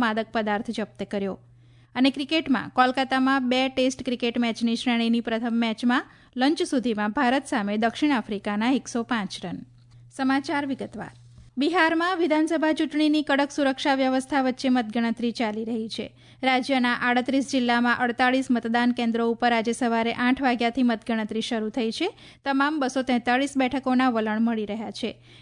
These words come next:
એન ડી એ એકસો ત્રાણું, મહાગઠબંધન ચુમ્માળીસ અને અન્ય છ બેઠક ઉપર આગળ ચાલી રહ્યા છે. ભારતીય જનતા પાર્ટી ઇઠ્યાસી, જનતા દળ યુનાઇટેડ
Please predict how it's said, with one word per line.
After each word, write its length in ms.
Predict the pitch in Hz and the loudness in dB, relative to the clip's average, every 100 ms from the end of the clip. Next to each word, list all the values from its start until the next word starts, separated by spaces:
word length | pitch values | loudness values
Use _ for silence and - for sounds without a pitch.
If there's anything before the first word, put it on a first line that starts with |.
| - | -6
એન 240 | 269 269 | 0 2
ડી 160 | 285 302 311 | 2 0 0
એ 20 | 240 | -2
એકસો 220 | - 247 | -2 -4
ત્રાણું, 500 | 226 233 226 262 294 | 0 0 2 2 2
મહાગઠબંધન 760 | 262 233 240 240 247 240 247 262 | 2 0 -2 -2 2 2 4 2
ચુમ્માળીસ 560 | 262 226 220 233 311 - | 2 2 2 2 0 0
અને 240 | 240 233 269 | -2 0 0
અન્ય 260 | 320 262 - - | 2 0 -2 -2
છ 180 | 294 294 | 0 2
બેઠક 320 | 233 233 220 214 | 0 0 -4 -4
ઉપર 180 | 226 226 | -2 -2
આગળ 360 | 240 220 214 220 | -2 -2 -2 -4
ચાલી 240 | 202 202 | -4 -4
રહ્યા 240 | 226 202 - | -4 -6 -4
છે. 100 | 220 - _ - - _ | -6 -8 _ -20 -20 _
ભારતીય 460 | 254 277 269 277 269 | 0 0 0 0 0
જનતા 360 | 240 240 233 226 | 2 0 0 0
પાર્ટી 400 | 226 220 220 - | 0 0 -2 -4
ઇઠ્યાસી, 500 | 233 262 226 - 285 381 - - - | -4 -2 0 0 -2 -4 -12 -14 -2
જનતા 320 | 269 277 311 302 | 2 2 2 0
દળ 200 | 320 277 | 0 0
યુનાઇટેડ 480 | 269 262 254 262 | 2 2 0 -2